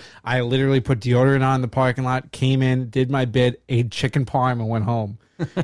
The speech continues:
Speaker 1: know what I mean? Like, pe-, that's the
Speaker 2: Yeah.
Speaker 1: uh, it also boils down to, you know, like, um, you have to have people around you who are understanding and understand that, like, this is, this is what I wanna do. And, you know, this is gonna impede on certain elements of my life. It's gonna impede on, um,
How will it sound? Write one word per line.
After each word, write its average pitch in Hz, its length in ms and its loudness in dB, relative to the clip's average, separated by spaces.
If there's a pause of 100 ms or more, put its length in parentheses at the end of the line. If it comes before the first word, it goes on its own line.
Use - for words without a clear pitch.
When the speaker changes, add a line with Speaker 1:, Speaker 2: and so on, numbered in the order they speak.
(140)
Speaker 1:
know 151 60 4
what 151 40 4
I 151 40 2
mean? 156 160 2
Like, 139 160 2
pe-, 151 180 2
that's 147 360 0
the 139 340 2
Speaker 2:
Yeah. 120 280 -2 (200)
Speaker 1:
uh, 143 240 2
it 156 60 4
also 160 220 4
boils 143 280 4
down 143 220 2
to, 143 120 0
you 135 300 2
know, 120 180 2
like, 117 300 -2 (120)
um, 117 600 0 (180)
you 131 120 4
have 143 200 4
to 156 60 4
have 135 100 4
people 143 240 4
around 123 300 0
you 131 80 0
who 131 60 2
are 127 120 -2
understanding 131 560 -4
and 107 100 -4
understand 110 380 -4
that, 110 100 -8
like, 107 200 -8
this 113 220 -6
is, 107 120 -6 (200)
this 127 220 -6
is 139 80 -12
what 151 100 -8
I 143 40 2
wanna 151 220 0
do. 113 360 -2
And, 113 320 -2 (460)
you 131 80 -8
know, 113 240 0
this 120 400 -2
is 117 300 0
gonna 127 180 -2
impede 127 380 -2
on 117 240 0
certain 127 280 -4
elements 120 320 -6
of 131 60 -8
my 123 80 -2
life. 208 340 -6
It's 110 140 -12
gonna 120 160 -4
impede 117 380 -4
on, 113 240 0
um, 107 500 -4